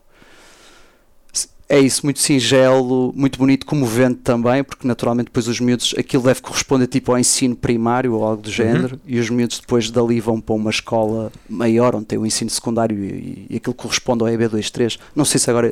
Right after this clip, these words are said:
Speaker 1: tem, existe uma terminologia diferente para isto, <laughs> eu não estou por dentro da educação, mas,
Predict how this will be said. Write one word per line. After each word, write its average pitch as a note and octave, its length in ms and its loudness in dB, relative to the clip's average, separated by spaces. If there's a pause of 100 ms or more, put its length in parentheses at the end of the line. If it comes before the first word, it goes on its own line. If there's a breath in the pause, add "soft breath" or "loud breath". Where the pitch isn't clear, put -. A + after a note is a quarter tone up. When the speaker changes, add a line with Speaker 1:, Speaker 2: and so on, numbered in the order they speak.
(140)
Speaker 1:
tem, B2 220 0
existe B2 320 -2
uma A#2+ 120 -2
terminologia A#2+ 440 0
diferente C3+ 360 0
para C3+ 120 2
isto, C#3+ 240 0 (200)
<laughs> - 200 -4
eu D#3 180 4
não F#2+ 80 6
estou D#3+ 180 4
por D3 160 -2
dentro C#3 380 2
da C3+ 80 4
educação, C#3 500 2
mas, C3+ 300 -2